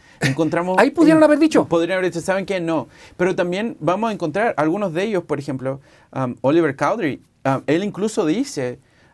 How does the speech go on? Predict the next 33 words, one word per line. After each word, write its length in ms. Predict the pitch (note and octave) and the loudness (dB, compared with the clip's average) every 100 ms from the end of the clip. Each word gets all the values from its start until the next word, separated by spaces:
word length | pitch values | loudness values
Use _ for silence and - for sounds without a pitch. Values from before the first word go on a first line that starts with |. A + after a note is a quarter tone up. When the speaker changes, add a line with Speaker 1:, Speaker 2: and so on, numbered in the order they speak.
| - | -6
Speaker 1:
um, 240 | B2 A#2 - | -4 -4 -2
luego 240 | C3 D#3+ | 0 4
de 60 | F#3+ | 4
haber 140 | D3 | 2
sido 120 | C#3+ | -2
excomulgado, 560 | D#3+ D3+ C3+ C#3 D#3+ C#3 | -4 -4 -4 0 -2 -2
que 160 | D3 C#3+ | -6 -4
su 160 | D#3 | -2
reputación, 920 | C#3 B2+ C3+ C3+ C3+ D3+ D#3+ F#3+ G3 - _ _ | -2 -4 -6 -8 -6 -4 -4 -6 -12 -18 _ _
um, 380 | B2+ B2+ A#2+ A#2 - | -6 -4 -4 -6 -4
laboral 760 | B2 B2+ A#2+ A2+ A#2 E3+ D4 C#4+ _ _ | 0 0 0 0 0 -2 -6 -8 _ _
se, 240 | - - C#3+ C3 | -12 -4 -4 -4
se 180 | - C#3+ | -4 0
vio 120 | D3 | 2
afectada 640 | D#3 D#3 C3 - D3 F3+ | 0 -4 -4 0 0 0
por 160 | F3 D3 | -2 0
a-, 200 | C#3+ C3+ - | 0 0 -2
él 160 | C#3+ D#3+ | 2 2
haber 240 | D3+ C3+ | 0 -2
sido 300 | C#3 D3+ C#3 | -2 0 0
uno 260 | D3 D#3+ E3+ | -2 0 0
de 60 | F3 | 0
los 160 | E3 | -2
tres 220 | D#3 D#3+ | -4 -6
testigos. 420 | D#3 D#3 G#3 G#3+ D3+ | -6 -8 -6 -6 -2
Y 80 | F3 | -2
él 120 | F3+ | 0
podría 760 | F#3 F3 E3+ F#3 C4 E4 C4+ - | 2 6 6 4 2 4 2 0
haber 340 | E3+ G3+ F#3+ | -2 -2 -4
dicho 260 | G#3 A#3+ B3 | -6 -6 -6
en 80 | |
ese 160 | A3 G#3+ | -8 -6
momento, 460 | G#3+ A3 - G#3 | -6 -6 -4 -6